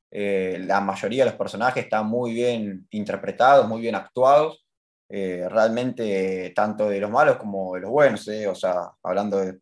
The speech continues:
de Harry, Hermione y Ron, así como hablando de Dumbledore, eh, Voldemort, Snake, eh,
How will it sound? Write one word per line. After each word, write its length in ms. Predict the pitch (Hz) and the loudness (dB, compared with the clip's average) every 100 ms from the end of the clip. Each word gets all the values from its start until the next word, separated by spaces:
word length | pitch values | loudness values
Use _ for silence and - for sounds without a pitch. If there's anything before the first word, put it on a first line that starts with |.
| _ | _
de 260 | 90 90 - | -12 -10 0
Harry, 320 | 113 120 110 | 4 4 0
Hermione 520 | - 98 113 117 107 | -4 0 0 0 -4
y 160 | 95 95 | -6 -8
Ron, 380 | 95 120 143 139 | 0 6 8 6
así 260 | 110 - 107 | 2 -6 -8
como 180 | 101 | -2
hablando 340 | 95 104 104 95 | 2 2 2 -2
de 220 | 92 92 _ _ _ - | -2 -8 _ _ _ 2
Dumbledore, 760 | 123 127 120 107 104 101 98 | 2 4 2 2 0 2 0
eh, 60 | 95 | 0
Voldemort, 680 | 110 123 117 101 98 95 87 | 0 0 -2 -4 -4 -6 -8
Snake, 520 | 110 123 127 120 110 | -8 -4 0 -2 -2
eh, 680 | 104 95 95 92 92 90 90 | -6 -4 -4 -4 -4 -8 -14